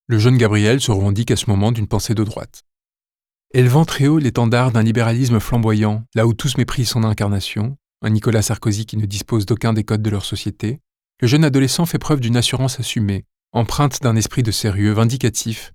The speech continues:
dont il ne se départit jamais. Cette arrogance naturelle ne se tait que lorsqu'il se trouve face à l'héritier d'une grande famille,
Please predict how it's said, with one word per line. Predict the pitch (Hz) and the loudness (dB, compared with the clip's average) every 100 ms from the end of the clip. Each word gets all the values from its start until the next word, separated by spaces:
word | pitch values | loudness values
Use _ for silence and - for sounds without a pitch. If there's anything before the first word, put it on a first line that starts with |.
| - | -8
dont | 107 | -6
il | 113 | -2
ne | 107 | -2
se | - | -2
départit | 107 104 101 - 131 127 | -4 -4 -6 -6 -8 -8
jamais. | - - 101 90 _ _ _ _ _ _ _ _ _ _ - | -6 -2 -2 -4 _ _ _ _ _ _ _ _ _ _ -6
Cette | 110 | -2
arrogance | 117 123 135 139 | 2 2 2 2
naturelle | 123 113 120 151 | 0 0 0 2
ne | 135 | 2
se | - | 2
tait | 117 135 | 0 0
que | 127 | 0
lorsqu'il | 117 - - | 0 -2 -4
se | - | -4
trouve | - 127 | -2 -4
face | - 117 110 | -2 -2 0
à | |
l'héritier | 107 110 - 120 | 0 0 -2 -2
d'une | 107 | -2
grande | - 117 | 0 -2
famille, | - 101 98 95 - | -2 -2 -2 -4 -8